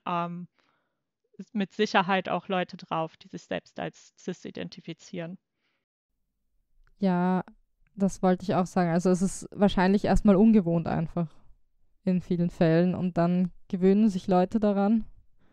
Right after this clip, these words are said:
Speaker 2: und gehen hin. Delphine, du hattest vorher auch ein Argument geäußert, das du gehört hast in der Diskussion, dass Männertoiletten manchmal auch einfach dreckiger sind als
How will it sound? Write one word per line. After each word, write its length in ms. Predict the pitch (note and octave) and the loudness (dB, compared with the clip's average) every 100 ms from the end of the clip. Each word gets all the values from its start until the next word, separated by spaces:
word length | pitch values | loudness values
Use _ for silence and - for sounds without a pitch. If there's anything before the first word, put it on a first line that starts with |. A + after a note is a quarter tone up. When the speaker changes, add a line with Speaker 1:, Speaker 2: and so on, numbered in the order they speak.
| _ _ _ _ _ _ _ - | _ _ _ _ _ _ _ -4
Speaker 2:
und 220 | F#3+ - | -4 -2
gehen 220 | F#3+ F#3 | -2 -2
hin. 340 | E3 F#3 F#3 F3+ _ _ _ _ _ _ _ _ _ _ _ _ _ _ _ - | -2 -2 -4 -6 _ _ _ _ _ _ _ _ _ _ _ _ _ _ _ -4
Delphine, 440 | G#3 G3 - A3+ A#3 | -2 -2 -2 0 2
du 140 | A#3 | 2
hattest 320 | A#3 B3+ - | 2 -2 -2
vorher 300 | - G#3+ F3+ | 4 4 6
auch 160 | G#3 A#3 | 4 2
ein 80 | A#3 | 2
Argument 500 | G#3 G#3 F#3+ G3+ - | 2 2 2 2 0
geäußert, 540 | E3 F3 F#3+ - G#3+ | 4 4 2 0 -2
das 140 | G3 | -4
du 100 | - | 0
gehört 400 | G#3+ F#3 F#3 G3 | 2 4 4 4
hast 260 | G#3+ F#3+ - | 2 0 -2
in 220 | F#3 F#3+ | -2 2
der 360 | F#3 F3+ F#3 F3 _ _ _ _ _ - | 2 0 0 -4 _ _ _ _ _ -10
Diskussion, 760 | G#3+ - G#3+ - G3 F#3 G#3+ G#3+ | -8 0 0 2 0 2 2 2
dass 420 | G3 - - - - | 2 0 -8 -14 -12
Männertoiletten 920 | F#3+ F#3+ F#3+ A3+ - G3+ G3 - G#3+ | -4 0 4 2 4 2 2 2 2
manchmal 460 | F#3+ G3 - G3+ F3 | 2 0 0 0 0
auch 80 | - | 0
einfach 380 | G3+ G3+ F#3+ - | 0 0 -2 -6
dreckiger 520 | - G#3+ - A3+ F#3+ | -2 0 2 4 4
sind 240 | - F#3+ | 4 2
als 380 | F#3 F#3+ - - | 2 0 -2 -8